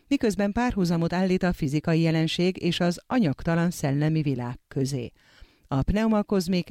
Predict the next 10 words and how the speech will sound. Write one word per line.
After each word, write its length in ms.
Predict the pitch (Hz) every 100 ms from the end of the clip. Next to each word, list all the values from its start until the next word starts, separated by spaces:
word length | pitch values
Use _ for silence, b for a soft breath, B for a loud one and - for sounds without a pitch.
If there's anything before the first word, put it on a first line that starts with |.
| -
empirikus 600 | 143 151 165 160 180 -
megfigyelésen 720 | 165 - 170 165 170 165 165
alapuló, 500 | 165 165 175 175 196 B B B
közel 300 | B 262 208
húsz 360 | 196 - 262 -
évnyi 420 | - 160 156 139
gyűjtés 580 | 131 185 220 190 175 185
és 180 | 185 -
megfigyelés 680 | 139 139 - 143 143 147 147
tárháza, 580 | 165 165 156 156 180